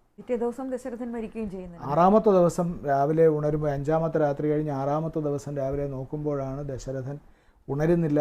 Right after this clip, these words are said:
Speaker 2: എന്ന് പരിജനങ്ങൾ വന്ന് സ്തുതിഗീതങ്ങളൊക്കെ പാടി അദ്ദേഹത്തെ ഉണർത്താൻ നോക്കുമ്പോൾ അദ്ദേഹം ഉണരുന്നില്ല,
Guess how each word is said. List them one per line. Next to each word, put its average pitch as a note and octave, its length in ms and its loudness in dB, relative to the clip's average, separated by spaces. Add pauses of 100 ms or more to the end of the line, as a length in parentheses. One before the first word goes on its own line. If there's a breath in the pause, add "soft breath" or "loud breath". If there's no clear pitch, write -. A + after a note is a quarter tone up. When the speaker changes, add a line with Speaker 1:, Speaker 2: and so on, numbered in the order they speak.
(100)
Speaker 2:
എന്ന് C#3+ 120 -4
പരിജനങ്ങൾ D3+ 560 0
വന്ന് C#3+ 300 -2 (260)
സ്തുതിഗീതങ്ങളൊക്കെ C#3+ 840 -4
പാടി C3+ 280 -4
അദ്ദേഹത്തെ C3+ 420 -4
ഉണർത്താൻ C3+ 520 -6
നോക്കുമ്പോൾ C#3 420 -10 (500 soft breath)
അദ്ദേഹം C#3 400 0
ഉണരുന്നില്ല, C#3 480 -4